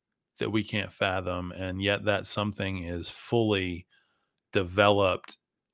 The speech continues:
within us if we're willing to be aware of it. And just by being aware of it, we wake up to a reality that might be mundane, as we talked about earlier,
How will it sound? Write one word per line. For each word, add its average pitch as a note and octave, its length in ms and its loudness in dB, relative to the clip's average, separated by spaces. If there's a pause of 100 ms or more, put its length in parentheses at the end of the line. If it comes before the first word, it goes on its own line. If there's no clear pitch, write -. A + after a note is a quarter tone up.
(200)
within G2 400 0
us F#2 360 -2
if F2+ 120 -10
we're F#2+ 180 0
willing F2+ 320 -2
to E2+ 60 -6
be E2+ 140 -4
aware D#2 360 -6
of D#2 180 -10
it. - 100 -14 (300)
And F#2 200 -2
just A#2 560 6
by B2+ 200 8
being A#2+ 320 4
aware G#2+ 400 6
of G#2 160 4
it, - 160 2 (480)
we A#2 160 8
wake A2+ 320 6
up G#2+ 160 6
to G#2+ 180 0
a G2+ 80 4
reality F#2+ 720 4
that F#2+ 200 0
might C#3+ 380 6
be C#3+ 160 4
mundane, A#2+ 680 2
as F2 140 -6
we F#2+ 100 -2
talked F#2+ 300 -6
about F#2 240 -2
earlier, F2+ 440 0